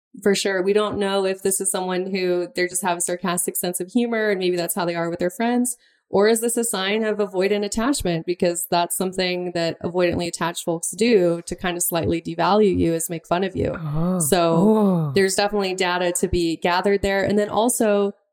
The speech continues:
Speaker 1: with any yellow flag, I want you thinking, "If I give feedback on this, so I tell the person how it made me feel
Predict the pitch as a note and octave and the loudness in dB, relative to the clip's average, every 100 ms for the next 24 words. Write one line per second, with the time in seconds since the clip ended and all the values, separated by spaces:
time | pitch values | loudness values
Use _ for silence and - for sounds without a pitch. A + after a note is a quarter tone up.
0 | _ _ G3+ - A3 A3+ C4+ B3+ B3 A#3 | _ _ 2 2 2 4 4 4 2 0
1 | A3+ F#3+ F#3 F#3+ F#3+ F3+ F#3 F#3 G3 F#3 | 2 0 0 -2 -2 -2 -2 -2 0 -2
2 | F#3 F#3 F3+ - - F#3 F3 G3 G#3 - | 0 -4 -4 -8 -4 -4 0 0 0 -2
3 | F#3+ F#3+ G#3 A3 - - G#3 G#3+ G#3+ A#3+ | -4 2 2 2 -6 -4 -2 0 0 2
4 | - F3+ F3 F3 - F#3 F#3+ G3+ G#3 G3+ | 2 2 2 2 2 2 4 4 4 2
5 | G3+ F#3 F#3 F3 F3 F#3 G#3+ A#3 F3+ D#3+ | 0 0 0 0 -2 -2 0 4 4 2